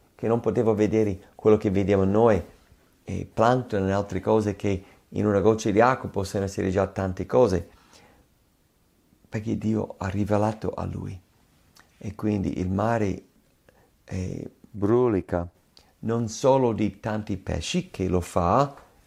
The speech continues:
ma anche di tante altre creature. Ventisette. Tutti si aspettano da te che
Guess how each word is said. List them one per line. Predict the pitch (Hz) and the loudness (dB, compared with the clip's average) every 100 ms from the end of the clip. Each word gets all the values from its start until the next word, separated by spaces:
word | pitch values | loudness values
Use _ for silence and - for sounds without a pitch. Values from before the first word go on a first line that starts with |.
| _ - - | _ -20 -10
ma | 107 98 | -4 -4
anche | 95 101 | -4 -2
di | 92 | -2
tante | - 98 95 | -2 -4 0
altre | 90 - 85 | 0 -2 -8
creature. | - 90 - - - 87 - _ _ _ _ - - - _ - _ _ _ _ _ _ _ _ _ _ _ _ _ _ _ | -4 -6 -4 -12 -12 -12 -14 _ _ _ _ -20 -20 -20 _ -20 _ _ _ _ _ _ _ _ _ _ _ _ _ _ _
Ventisette. | - 95 98 92 101 92 - 95 - _ _ _ _ _ _ _ _ _ _ _ _ _ _ _ _ _ _ _ _ _ - | -8 -6 -6 -10 -10 -12 -12 -14 -14 _ _ _ _ _ _ _ _ _ _ _ _ _ _ _ _ _ _ _ _ _ -4
Tutti | 160 160 - 160 | -2 -2 -4 -4
si | - 123 | -2 -4
aspettano | - - 127 127 135 127 | -4 -2 -2 2 0 0
da | 110 107 | 2 0
te | - - 143 113 90 90 - _ _ - | -2 -6 -2 0 -2 -4 -12 _ _ -6
che | 107 104 | -4 -4